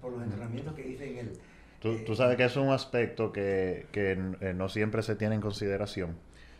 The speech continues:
Speaker 2: Obviamente, tú tener más fuerza no te hace mejor atleta.
Speaker 1: Claro.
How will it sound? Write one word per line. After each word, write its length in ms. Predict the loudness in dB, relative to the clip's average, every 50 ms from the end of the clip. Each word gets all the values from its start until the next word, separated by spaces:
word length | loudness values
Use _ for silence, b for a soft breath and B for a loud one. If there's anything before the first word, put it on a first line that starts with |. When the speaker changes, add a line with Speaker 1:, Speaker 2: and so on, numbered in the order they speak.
| b b b b -4
Speaker 2:
Obviamente, 480 | 0 2 4 4 4 2 2 0 -2
tú 140 | -4 -4 -2 -2
tener 260 | 0 2 2 2 2
más 160 | 0 -2 -2
fuerza 420 | 0 2 2 2 2 2 0 -2 0
no 220 | 0 0 0 0
te 120 | 2 4 4
hace 220 | 4 4 0 -2
mejor 240 | -2 -2 -2 -2 -4
atleta. 500 | -4 -4 -4 -4 -4 -4 -4 -6 -10 -10 -14 B B B B B B
Speaker 1:
Claro. 160 | -12 -12